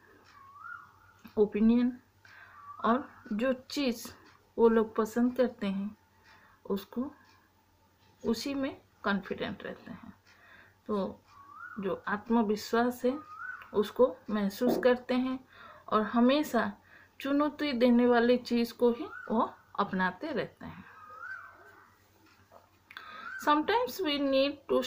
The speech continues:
step back, let go and empower our student to take charge of their own learning। कभी-कभी हम लोग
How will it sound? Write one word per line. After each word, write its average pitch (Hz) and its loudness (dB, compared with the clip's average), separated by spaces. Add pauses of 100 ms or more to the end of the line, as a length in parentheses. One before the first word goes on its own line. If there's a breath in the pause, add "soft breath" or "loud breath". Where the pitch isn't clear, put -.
step 247 4
back, - -2 (960 loud breath)
let 214 0
go 247 6 (260)
and 208 -2
empower 240 4
our 208 4
student 240 0 (280)
to 202 -2 (200)
take 220 2 (1040 soft breath)
charge 262 8
of 208 6
their 214 2
own 220 2
learning। - -6 (1400 loud breath)
कभी-कभी 339 4
हम 277 2
लोग 320 0